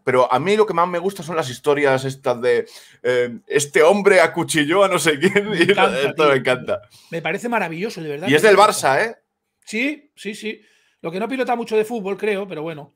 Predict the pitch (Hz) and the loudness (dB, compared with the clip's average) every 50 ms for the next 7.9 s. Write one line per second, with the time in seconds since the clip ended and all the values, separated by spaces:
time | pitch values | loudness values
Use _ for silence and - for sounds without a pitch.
0 | _ _ - - - - - - - - - 262 - 269 - 269 - - 233 - | _ _ -20 -20 -20 -18 -18 -16 -14 -12 -10 -8 -6 -6 -6 -6 -8 -8 -10 -12
1 | - - - 247 - _ _ _ _ - 185 190 - - - 220 226 147 233 185 | -14 -16 -16 -16 -18 _ _ _ _ -10 -8 -4 0 2 4 4 6 6 4 4
2 | 160 123 120 127 151 190 185 - - - 170 190 185 185 180 170 180 180 160 156 | 4 4 4 4 4 4 2 -2 -6 -6 -2 0 0 0 0 0 -2 -2 -2 -4
3 | 151 143 131 135 139 139 131 127 131 - - 123 120 123 120 131 143 127 113 _ | -6 -8 -10 -10 -10 -10 -10 -10 -12 -16 -16 -16 -14 -12 -12 -12 -12 -12 -14 _
4 | _ 175 202 214 214 202 196 208 214 226 226 214 202 202 202 - - - 196 165 | _ -6 -4 -2 -2 -2 -2 -2 -2 -2 -2 -2 -2 -4 -4 -6 -6 -6 -6 -6
5 | 175 190 190 175 165 165 156 156 151 165 170 180 165 165 156 175 220 233 208 220 | -4 -6 -8 -8 -10 -10 -10 -10 -10 -8 -8 -8 -8 -8 -8 -6 -6 -6 -4 -6
6 | 214 233 220 202 - 214 220 214 165 156 147 - 170 196 214 214 - 190 175 160 | -6 -6 -8 -8 -8 -8 -8 -8 -10 -12 -12 -12 -10 -10 -10 -10 -10 -10 -12 -12
7 | 151 - 175 170 156 - - 143 135 131 131 151 180 165 - 131 123 | -12 -12 -12 -12 -12 -12 -14 -14 -14 -12 -12 -12 -12 -12 -14 -16 -18